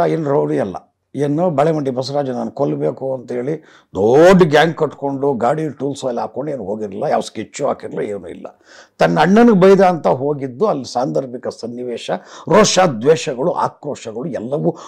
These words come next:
ಒಮ್ಮೆಲೆ ಆಸ್ಫೋಟಿಸಿ ನಡೆದಂತಹ ಭೀಕರ ಕೊಲೆ ಬಾಳೆಮಂಡಿ ಬಸವರಾಜ್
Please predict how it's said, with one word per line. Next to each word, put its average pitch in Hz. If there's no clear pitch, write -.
ಒಮ್ಮೆಲೆ 202
ಆಸ್ಫೋಟಿಸಿ 147
ನಡೆದಂತಹ 98
ಭೀಕರ 98
ಕೊಲೆ -
ಬಾಳೆಮಂಡಿ 95
ಬಸವರಾಜ್ -